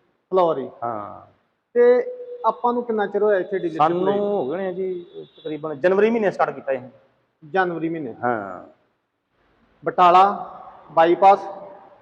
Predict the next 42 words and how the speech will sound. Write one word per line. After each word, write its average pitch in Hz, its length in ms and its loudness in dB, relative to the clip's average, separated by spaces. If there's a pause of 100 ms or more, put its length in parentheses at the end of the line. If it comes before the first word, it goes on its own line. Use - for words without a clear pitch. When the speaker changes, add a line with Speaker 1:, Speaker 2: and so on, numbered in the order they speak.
(340)
Speaker 2:
ਬਟਾਲਾ, 139 360 6
Speaker 1:
ਜ਼ਿਲ੍ਹਾ 160 160 8
ਗੁਰਦਾਸਪੁਰ। 180 920 8
Speaker 2:
ਬਟਾਲਾ 147 360 4
ਸ਼ਹਿਰ 127 260 0
ਹੈ 156 120 2
ਜੀ। 160 140 -6 (300)
Speaker 1:
ਅੱਛਾ 147 160 -10
ਜੀ। 131 120 -10 (100)
Speaker 2:
ਬਾਈਪਾਸ 160 600 4
ਜਿਹੜਾ 175 520 6 (140)
ਜਲੰਧਰ 190 300 4
ਰੋਡ 180 220 4
ਤੋਂ 196 200 -8 (100)
ਅੰਮ੍ਰਿਤਸਰ 175 300 0
ਰੋਡ 160 160 0
ਬਾਈਪਾਸ, 143 460 2 (340)
ਨੀਅਰ 214 200 6
ਖਜ਼ਾਨਾ 156 360 0
ਰਿਸੋਰਟ। 104 260 -10 (600)
Speaker 1:
ਠੀਕ 170 140 -10
ਹੈ 147 80 0
ਜੀ। 131 80 -6
Speaker 2:
ਹਾਂ, 123 60 -8
ਖਜ਼ਾਨਾ 135 280 -4
ਪੈਲਸ 135 240 -2
ਬਿਲਕੁਲ 143 260 -10
ਨੇੜੇ 110 180 -6
ਹੀ 113 80 -6
ਆ - 20 -6
ਆਪਣੇ। - 160 -12 (1040)
Speaker 1:
ਸੋ, 190 460 -2 (920)
Speaker 2:
ਜਾਂ 170 140 6
Speaker 1:
ਜਿੰਨੇ 196 140 8
ਭੈਣ 196 240 8
ਭਰਾ 202 140 8
Speaker 2:
ਆ 175 140 8
ਬਾਬਾ 170 420 6
ਦਰਸ਼ਨ - 420 0
ਦਾਸ 151 180 6
ਦਾ 151 80 0
ਡੇਰਾ, 143 280 -2